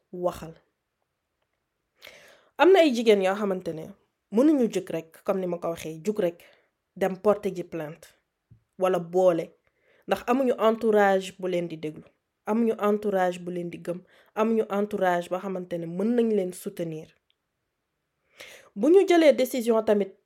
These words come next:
wala bu ñu amee envie dem porter plainte, parfois amuñu moyen jël avocat bu baax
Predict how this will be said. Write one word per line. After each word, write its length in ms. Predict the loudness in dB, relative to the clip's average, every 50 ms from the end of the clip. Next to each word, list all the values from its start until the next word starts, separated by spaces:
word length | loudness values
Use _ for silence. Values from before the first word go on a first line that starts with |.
| _ _ _ _
wala 220 | -2 2 2 2 2
bu 120 | 2 0
ñu 100 | -2 0
amee 280 | -2 0 0 0 0 0
envie 300 | 0 0 0 2 2 2
dem 180 | 0 0 -2 -2
porter 320 | -2 -4 -4 -4 -4 -10 -10 -8
plainte, 380 | -6 -8 -6 -8 -8 -14 -20 -20 _ _ _ _ _ _ _ _ _ _ _ _ _ _ _ _ _ _ _ _ -20 -20 -20 _ _ _ _ _ _ _ _ _ _ _ _ _ _ _ 0
parfois 320 | 2 2 2 4 2 0 2 2
amuñu 280 | 2 2 4 2 2
moyen 640 | 2 4 6 6 6 6 6 6 4 2 0 -2 -4 -2
jël 260 | 0 0 0 -2 -8 _ _ _ _ _ -4 -4
avocat 500 | -2 0 0 -2 -4 -4 -8 -8 -8 -10 -16 _ _ _ _ -16
bu 80 | -16 -14
baax 480 | -8 -4 -2 -2 -2 -2 -6 -16 -20